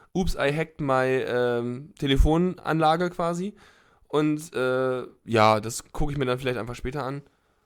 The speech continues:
Ähm, mal gucken, wo man dann noch reingeht. Open Source Music Tracking ist ja vielleicht nett, aber ich hab das Gefühl, wenn das das gleiche ist wie letztes Jahr vielleicht, dann, hm, kann sein, dass das dann nicht so ist, dass ich denke, wow, guck, guck mal,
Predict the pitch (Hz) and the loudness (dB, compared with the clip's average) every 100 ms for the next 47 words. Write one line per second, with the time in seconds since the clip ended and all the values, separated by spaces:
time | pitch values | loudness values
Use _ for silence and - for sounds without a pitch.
0 | _ _ _ 113 123 123 131 143 165 180 | _ _ _ -6 -4 -4 -2 -2 -2 -2
1 | 170 208 202 147 131 131 123 123 135 165 | 0 -2 -4 -6 -6 -6 -8 -8 -6 -6
2 | 160 165 160 156 175 202 - 175 180 165 | -6 -6 -4 -4 -4 -4 -2 -2 0 0
3 | 190 208 214 208 196 180 180 - 175 175 | 0 0 -2 -2 -2 -2 -2 -2 -2 -2
4 | 170 185 202 196 - 180 - 196 202 185 | -2 -6 -10 -10 -8 -6 -2 -2 -2 -2
5 | 175 170 160 196 190 175 160 175 240 233 | -4 -6 0 0 2 0 -2 -2 -4 -6
6 | 190 170 170 156 160 185 175 180 180 - | -6 -4 -4 -4 -4 -4 -4 -4 -6 -14
7 | - - - - - _ - 180 196 190 | -20 -20 -20 -20 -20 _ 2 4 6 4
8 | 160 135 131 156 165 160 156 160 170 165 | 4 2 0 -2 0 2 2 2 -2 -4
9 | 160 156 180 - 170 170 170 - 147 165 | -4 -4 -4 -4 -2 -2 -4 -8 -8 -6
10 | 160 - 160 165 147 156 160 - - 175 | -8 -6 -4 -2 4 6 6 2 2 2
11 | 170 196 196 185 175 208 | 2 -2 0 0 2 0